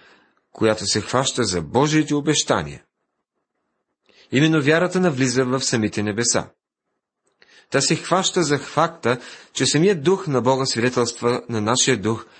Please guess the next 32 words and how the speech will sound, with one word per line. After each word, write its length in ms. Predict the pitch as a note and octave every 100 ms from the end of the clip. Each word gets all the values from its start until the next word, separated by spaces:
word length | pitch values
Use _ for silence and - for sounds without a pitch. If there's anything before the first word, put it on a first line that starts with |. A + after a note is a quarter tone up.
| -
че 140 | - B2+
ние 160 | B2+
сме 220 | A#2+ G#2+ F2
Божии 380 | A2+ C#3 C3+
синове. 460 | B2 B2 A2+ E2 - _ _ _ _ _ _ _ _ - -
Това 140 | D3 F#3
е 40 |
вярата, 400 | G3+ G#3+ G#3 G#3+
която 300 | D#3+ B2+ B2
казва: 440 | D3 C3+ F#2 D#2+ - _ _ _ _
"Зная 420 | F2 E2+ B2+ D3+ D#3+
в 60 |
кого 220 | D#3 B2
съм 200 | A2+ A#2
повярвал 640 | - A2+ A#2 D3 C#3+ D3 D3 -
и 80 |
съм 180 | B2 B2
уверен, 460 | A#2 C3 D3 D3 C3+ - - -
че 140 | - B2
той 180 | E3
е 40 | E3+
силен 420 | - F3 F#3+ F#3
да 100 | D3+
опази 480 | B2+ - C3 A#2 B2
до 220 | A2+ A2+ -
онзи 320 | A#2+ C#3 C#3+ D#3
ден 340 | A#2+ A#2+ B2 -
онова, 560 | A#2 A#2 G2 F#2+ F#2+ - _ _
което 360 | - A2 A2+ G#2+
съм 340 | - G2 F#2
му 240 | F#2 F2+
поверил." 520 | - F2+ G#2 A2+ D2